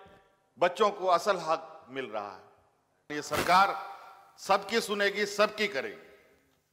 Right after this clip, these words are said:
धरना देने की जरूरत नहीं है, दरवाजा हमारा सभी के लिए खुला है। और आज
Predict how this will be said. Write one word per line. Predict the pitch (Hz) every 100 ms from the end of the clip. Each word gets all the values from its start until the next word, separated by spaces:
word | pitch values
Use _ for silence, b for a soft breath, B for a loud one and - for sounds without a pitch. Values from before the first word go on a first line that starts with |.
| _ _ _ - _ - 98 - - - - - - - - - -
धरना | 147 185 214 220
देने | 214 214
की | 214 214
जरूरत | 208 214 208
नहीं | 220 214
है, | 131 - - - - _ -
दरवाजा | 175 202 214 220
हमारा | 190 196 202 202 151 - - - - _ _ _ _ _ _ _ _ _ _ _ _ _
सभी | 214 240 254
के | 233
लिए | 214
खुला | - 156 135
है। | 107 - - _ _ _ _ _ _ _ _ _ _ _ _ _ _ _ _ _ _ _ _ _ _ _ _ _ _ _ _ _ _ _ _ _ _ _ _ _ _ _ _ _ _ _ _ _ _
और | 113 131
आज | 139 151